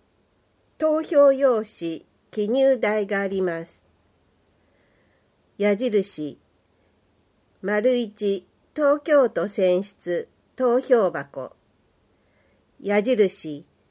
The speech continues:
投票用紙交付係。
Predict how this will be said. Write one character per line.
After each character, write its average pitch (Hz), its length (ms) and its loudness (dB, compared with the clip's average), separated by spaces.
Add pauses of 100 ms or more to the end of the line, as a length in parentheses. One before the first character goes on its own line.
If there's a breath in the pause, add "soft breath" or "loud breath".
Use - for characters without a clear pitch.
(500)
投 311 240 2
票 294 320 4
用 262 280 4
紙 170 220 -8
交 262 300 2
付 262 140 -6
係。 185 540 -4